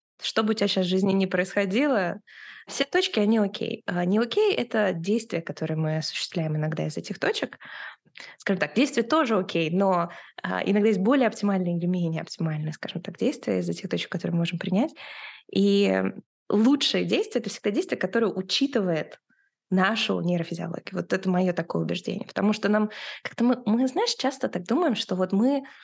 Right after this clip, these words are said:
Есть обстоятельства, да, И вот эта точка — это вот внешние обстоятельства. И вот, типа, вот из этих внешних обстоятельств мы действуем. На самом деле мы действуем из, а, сформировавшейся системы наших нейронных связей.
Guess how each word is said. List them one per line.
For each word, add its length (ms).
Есть 200
обстоятельства, 920
да, 300
И 60
вот 100
эта 140
точка — 380
это 160
вот 120
внешние 360
обстоятельства. 640
И 20
вот, 140
типа, 220
вот 140
из 80
этих 280
внешних 360
обстоятельств 720
мы 260
действуем. 520
На 60
самом 180
деле 180
мы 280
действуем 760
из, 480
а, 360
сформировавшейся 920
системы 420
наших 300
нейронных 320
связей. 340